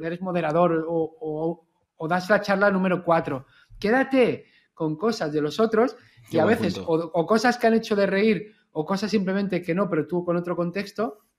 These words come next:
Speaker 1: y esto funciona súper bien.
Speaker 2: Qué bueno. Me, me parece, o sea, me parece genial, porque es un recurso genial.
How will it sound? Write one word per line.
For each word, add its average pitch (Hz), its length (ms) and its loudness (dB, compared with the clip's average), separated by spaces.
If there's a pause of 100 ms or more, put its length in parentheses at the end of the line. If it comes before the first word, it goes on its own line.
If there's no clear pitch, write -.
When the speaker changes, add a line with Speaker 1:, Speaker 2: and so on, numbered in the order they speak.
(160)
Speaker 1:
y 180 140 0
esto 180 240 -2
funciona 170 420 -6
súper 143 300 -8
bien. 139 280 -6 (400)
Speaker 2:
Qué 123 140 -8
bueno. 104 320 -8 (300)
Me, 120 180 -6
me 123 160 -4
parece, 135 640 -2
o - 20 -20
sea, 117 300 -4
me 120 140 -4
parece 143 720 -2 (560)
genial, 127 580 4
porque 113 380 -4
es 123 100 -8
un 147 100 2
recurso 170 460 -2
genial. 117 680 -4